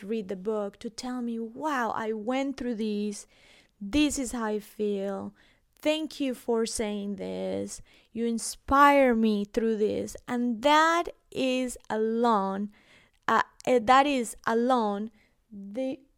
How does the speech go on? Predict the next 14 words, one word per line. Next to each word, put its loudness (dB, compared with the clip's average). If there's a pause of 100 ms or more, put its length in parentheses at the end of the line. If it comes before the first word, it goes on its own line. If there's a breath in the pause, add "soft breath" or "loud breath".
(200)
best 6
reward 0
you -4
can -6
have -4
as -6
a -4
writer. -8 (580)
And -4
that 2 (760 soft breath)
I -2
can -4
tell 2
you, -2